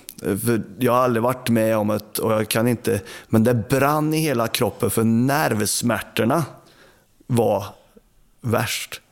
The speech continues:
Det, jag trodde jag brann. Och det var invärtes. Och sen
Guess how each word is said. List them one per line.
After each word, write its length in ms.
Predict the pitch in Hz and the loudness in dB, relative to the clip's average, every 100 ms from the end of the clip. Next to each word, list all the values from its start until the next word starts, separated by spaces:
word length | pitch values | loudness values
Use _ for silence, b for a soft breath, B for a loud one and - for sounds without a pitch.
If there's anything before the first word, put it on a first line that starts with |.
| B B B B B B B | B B B B B B B
Det, 220 | - 120 101 - - | -2 -2 -2 -6 -2
jag 200 | 127 127 | -2 0
trodde 220 | 151 117 | 0 0
jag 100 | 107 | 0
brann. 400 | 101 127 110 - - _ - - - - | 0 -2 -4 -8 -14 _ -14 -12 -8 -2
Och 120 | 123 | 2
det 100 | 131 | 2
var 180 | 120 113 | 2 2
invärtes. 800 | 131 110 101 - 85 120 - - B B B B B | 2 0 -2 -2 -2 -2 -6 -12 B B B B B
Och 160 | 120 | 0
sen 300 | - 120 113 | 2 2 0